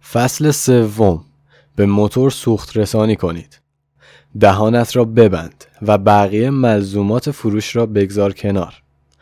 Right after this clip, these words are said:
هر روز می‌توانید وقتتان را بگذارید روی میلیون‌ها کاری که شما را در حرکت نگه می‌دارد و چرخ کسب و کارتان را می‌چرخانند. کارهایی مثل حمل و نقل،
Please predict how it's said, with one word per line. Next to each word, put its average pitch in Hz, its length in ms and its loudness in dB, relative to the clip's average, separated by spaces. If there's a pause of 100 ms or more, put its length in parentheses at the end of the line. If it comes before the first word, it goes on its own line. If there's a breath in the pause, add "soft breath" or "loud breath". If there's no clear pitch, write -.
(360 loud breath)
هر 113 220 6
روز 160 220 2
می‌توانید 151 560 0
وقتتان 131 460 -2
را 127 100 -2
بگذارید 117 580 -2
روی 120 180 -2
میلیون‌ها 98 600 -2
کاری 123 280 0
که 131 100 -2
شما 98 300 0
را 107 80 -2
در 104 180 0
حرکت 101 520 0
نگه 95 280 -2
می‌دارد 92 520 -8 (460 loud breath)
و 104 100 2
چرخ 113 340 0
کسب 123 320 -2
و 107 40 -2
کارتان 123 440 -2
را 123 120 0
می‌چرخانند. 98 880 -4 (680 loud breath)
کارهایی 123 460 4
مثل 156 280 0
حمل 117 340 0
و 101 60 2
نقل، 107 440 0